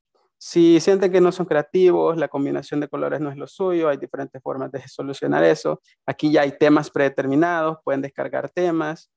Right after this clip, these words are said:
Incluso yo recomiendo, eh, mucho una página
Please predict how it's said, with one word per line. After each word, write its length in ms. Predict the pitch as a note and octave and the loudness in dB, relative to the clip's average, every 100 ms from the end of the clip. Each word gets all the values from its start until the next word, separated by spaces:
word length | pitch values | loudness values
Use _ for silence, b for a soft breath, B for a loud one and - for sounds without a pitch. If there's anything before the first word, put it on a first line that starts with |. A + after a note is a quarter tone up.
| _ _ _ | _ _ _
Incluso 760 | E3 E3 D#3 F#3 F3+ F3 E3 D3+ | -2 -2 -2 -2 -2 -2 -4 -4
yo 220 | C#3+ D3+ | -4 -6
recomiendo, 840 | D3+ D3+ D3 C#3+ C#3+ C#3+ C#3+ C#3 - | -4 -8 -8 -6 -8 -8 -6 -8 -10
eh, 260 | C#3 C#3 C3+ | -14 -10 -4
mucho 460 | D3+ E3+ - D#3 | 0 0 0 -4
una 220 | D3 D3+ D3 | -4 -6 -4
página 580 | D3+ D3+ D3+ D3 D#3 | -6 -4 -6 -6 -8